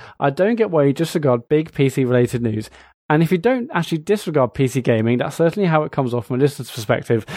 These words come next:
Uh, last paragraph here. "I understand that this might seem like I'm being overly critical on the pod, but don't take it that way at all. I love T C G S. I was a Kickstarter backer on both the t-shirts, which I wear proudly. I want you guys to make the best show you can and on a weekly basis, so don't take my,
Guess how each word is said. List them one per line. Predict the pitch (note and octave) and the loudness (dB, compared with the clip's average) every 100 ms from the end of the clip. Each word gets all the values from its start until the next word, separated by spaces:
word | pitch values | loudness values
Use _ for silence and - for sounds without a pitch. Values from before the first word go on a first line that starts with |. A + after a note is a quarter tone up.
| - - - | -14 -14 -8
Uh, | A#2+ A#2 | -6 -4
last | C#3+ D3 C#3+ - | 0 0 0 -2
paragraph | A#2 A2+ A2+ | -2 0 -2
here. | A2+ A2 - - - | -2 -6 -10 -10 -2
"I | E3 | 0
understand | A#3+ - C#3 C3 B2 - - | 0 0 0 0 -2 -8 -4
that | C#3 | -2
this | F3+ | 0
might | F#3+ E3+ | 0 0
seem | D#3 C#3 | 0 2
like | C3 B2 | 2 2
I'm | |
being | B2+ C3 | 0 2
overly | C3+ A#2 A#2+ | 0 0 -2
critical | - E3+ - | -2 -2 0
on | - | 0
the | C#3 | 0
pod, | C#3 C3 | 0 -2
but | C3+ B2+ | -2 -2
don't | D#3+ F3+ | -2 -2
take | - D3 | -2 0
it | C3+ | 0
that | - | -2
way | A#2+ A#2 | -6 -6
at | A2+ C3+ | -2 0
all. | B2+ B2+ | 0 0
I | B2 | 0
love | C3+ E3 D3+ | 2 0 -2
T | - C3 | -4 -2
C | C3 | -2
G | A2 A#2 | -2 -2
S. | A2+ C3+ | -2 -2
I | |
was | B2 A2+ | -2 -2
a | |
Kickstarter | - E3+ - A#2+ A#2+ | -4 -2 -2 -2 0
backer | B2 - A#2+ | -2 -2 -4
on | B2+ A#2 | -2 0
both | D#3+ D#3 | 2 2
the | C#3 | 0
t-shirts, | - A#2 - A2+ - | 0 0 2 -2 -2
which | B2+ A#2+ | -4 0
I | |
wear | A#2+ C#3 C#3 | 2 4 2
proudly. | B2 A#2 A2 A2+ A2 - - - - | 0 0 0 0 0 -6 -20 -20 -8
I | B2+ | -2
want | C3 G3+ | -2 0
you | F3+ | 0
guys | D3 B2+ B2 - | 0 2 0 -4
to | C3 | -4
make | C3 | -4
the | - | -4
best | - E3 | -2 -2
show | - C3 | 0 0
you | A#2+ A#2 | 0 0
can | B2 | -2
and | A#2 A#2+ A#2+ | -2 0 0
on | A2+ | -2
a | G#2+ _ - | -4 _ -6
weekly | C#3+ D3 - B2 | -2 -2 -2 -2
basis, | A#2+ A2 - A2 | 0 -2 -4 -8
so | - | -8
don't | A#2 D3+ F#3 | -2 0 0
take | E3 D3+ | -2 0
my, | C3 B2 A#2+ | 2 4 2